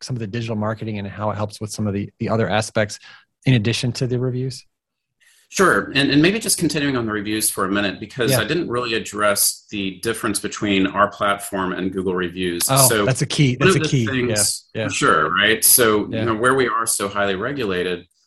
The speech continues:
Speaker 2: one of the things that's really important to recognize is that the S E C, with their permissions to leverage online reviews, expects there to be clear and prominent disclosures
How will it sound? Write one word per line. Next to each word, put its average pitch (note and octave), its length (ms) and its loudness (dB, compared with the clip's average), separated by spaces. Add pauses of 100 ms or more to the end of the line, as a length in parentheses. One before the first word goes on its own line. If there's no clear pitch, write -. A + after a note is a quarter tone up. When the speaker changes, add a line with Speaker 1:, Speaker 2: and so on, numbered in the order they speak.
(120)
Speaker 2:
one C#3 120 4
of C#3 80 4
the C3 80 4
things A#2 280 2
that's - 180 -2
really G#2+ 160 2
important F#2+ 400 0
to G2 100 -8
recognize G2+ 640 0
is F#2 160 -2
that F#2+ 160 -4
the F#2+ 140 -4
S G#2 200 2
E G#2 60 0
C, G#2 540 0 (320)
with G#2 160 0
their G2+ 140 4
permissions G2 960 0
to F#2+ 260 0
leverage F#2 340 0
online F#2 380 -2
reviews, F2 720 -4
expects - 560 2
there G#2 160 0
to F#2+ 120 -10
be F#2 240 0
clear A2 460 -2
and G2 180 -4
prominent G2 440 2
disclosures F#2 920 -2